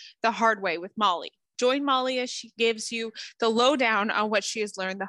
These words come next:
hard way so you don't have to. The Hard Way has a lot of amazing personal lesson learning, talking naughty pop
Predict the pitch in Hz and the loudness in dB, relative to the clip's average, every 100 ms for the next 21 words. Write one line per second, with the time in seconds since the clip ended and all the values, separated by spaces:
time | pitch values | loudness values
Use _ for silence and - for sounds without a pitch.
0 | - 247 240 185 143 185 - 220 220 262 | 2 2 4 2 2 0 -2 0 2 2
1 | 262 - 208 220 - 127 - - 214 240 | 0 0 -2 -2 -6 -8 -8 -4 -2 4
2 | 262 262 190 196 202 220 214 202 233 247 | 2 4 0 0 -4 -4 0 0 0 -6
3 | 214 208 226 254 262 - 220 - 247 240 | -6 -6 -4 -4 -6 -4 -4 -2 -2 0
4 | 214 214 233 214 180 175 180 - - - | 0 0 -2 -2 -2 -2 -4 -8 -14 -8
5 | - 208 214 208 208 202 247 277 262 | -2 -2 0 -2 2 2 2 2 0